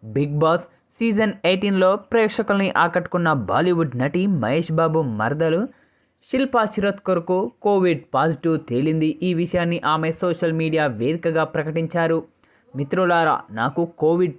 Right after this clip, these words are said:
పాజిటివ్ అని తేలింది. దయచేసి జాగ్రత్తగా ఉండండి, మాస్క్ ధరించండి" అంటూ రాసుకొచ్చారు.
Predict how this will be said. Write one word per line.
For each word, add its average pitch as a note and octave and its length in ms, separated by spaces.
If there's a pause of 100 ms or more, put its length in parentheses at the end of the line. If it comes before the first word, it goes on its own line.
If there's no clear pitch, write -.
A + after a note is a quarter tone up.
(140)
పాజిటివ్ D#3+ 460
అని E3 140
తేలింది. E3 580
దయచేసి D#3 640
జాగ్రత్తగా E3 600
ఉండండి, E3+ 540 (380)
మాస్క్ A2 420
ధరించండి" E3+ 760 (480)
అంటూ F3+ 320
రాసుకొచ్చారు. D#3+ 880